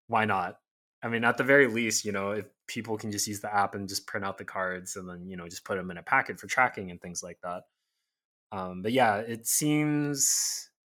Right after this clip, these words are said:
it feels like something they should take advantage of, 'cause I, I feel like the majority of people probably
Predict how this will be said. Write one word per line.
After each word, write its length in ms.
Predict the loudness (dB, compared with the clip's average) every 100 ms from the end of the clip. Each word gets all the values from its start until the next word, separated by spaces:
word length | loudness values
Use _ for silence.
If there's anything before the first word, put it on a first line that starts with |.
| -2
it 100 | 2
feels 220 | 4 4
like 100 | 4
something 280 | 2 0 0
they 60 | 0
should 180 | 0
take 160 | 0 2
advantage 400 | 2 2 0 -2
of, 120 | -6
'cause 180 | -4 6
I, 500 | 8 10 8 4 -4 -10 _ _ _ _ 2
I 120 | 2
feel 560 | 2 -4 -8 2 6 8
like 220 | 8 6
the 80 | 2
majority 500 | -2 -2 0 2 2
of 100 | -2
people 580 | -6 -8 -4 -4 -6 -12 _
probably 720 | 0 2 2 2 -2 -2 -4